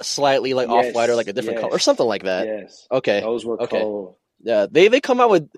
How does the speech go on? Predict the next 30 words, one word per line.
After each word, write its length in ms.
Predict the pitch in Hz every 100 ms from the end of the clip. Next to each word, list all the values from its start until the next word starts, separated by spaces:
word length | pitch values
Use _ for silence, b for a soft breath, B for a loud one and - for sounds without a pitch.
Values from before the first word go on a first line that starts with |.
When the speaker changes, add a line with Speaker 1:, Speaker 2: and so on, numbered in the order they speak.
| b b b
Speaker 1:
they 80 | 170
come 180 | 175 220
out 80 | 226
with 100 | 139
different 280 | 147 160 127
iterations 500 | 123 107 110 - 107
of, 220 | 101 -
of 120 | - 101
the 80 |
threes 400 | 107 98 104 107
that 120 | - 104
it's 180 | 101 -
like, 160 | 101
it's 100 | 113
getting 200 | 110 110
Speaker 2:
Yeah, 20 |
Speaker 1:
kinda 200 | 101 117
comical 480 | 107 104 104 107 107
with 100 | 98
Speaker 2:
right. 40 | 92
Speaker 1:
Jordan 300 | 98 107 113
Brand. 340 | 120 127 135 _ _ _
Like, 160 | 135 131
they 120 | 165
just 180 | 175 196
came 260 | 202 190
out 220 | 160 165 147
with 200 | 143 120
these, 320 | 131 123 107
um, 420 | 110 101 90 85